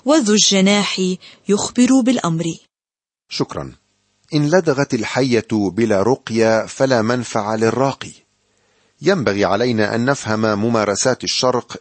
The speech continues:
Speaker 2: إذا أردنا أن نفهم هذه الآية، وهي شبيهة بالمزمور الثامن والخمسين من العدد الرابع إلى الخامس: "لهم حمة مثل حمة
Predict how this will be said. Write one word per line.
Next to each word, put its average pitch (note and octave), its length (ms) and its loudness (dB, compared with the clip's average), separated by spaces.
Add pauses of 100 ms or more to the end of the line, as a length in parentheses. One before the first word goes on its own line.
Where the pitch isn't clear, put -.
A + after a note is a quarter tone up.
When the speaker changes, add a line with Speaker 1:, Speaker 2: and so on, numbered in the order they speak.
Speaker 2:
إذا G2+ 380 0
أردنا G2 580 -2
أن G#2 100 -4
نفهم G2 360 -4
هذه F#2 340 -4
الآية، C2 360 -14 (440)
وهي F#2+ 280 0
شبيهة G2 580 -2 (260)
بالمزمور G#2 800 0 (220)
الثامن G2 540 -2
والخمسين G#2 800 -4 (240)
من C#3 140 0
العدد F2+ 400 -2
الرابع E2+ 380 -2
إلى D#2 140 -8
الخامس: E2 640 -8 (500)
"لهم A#2+ 560 0
حمة C3 480 -2
مثل A2+ 600 -2 (100)
حمة B2 280 0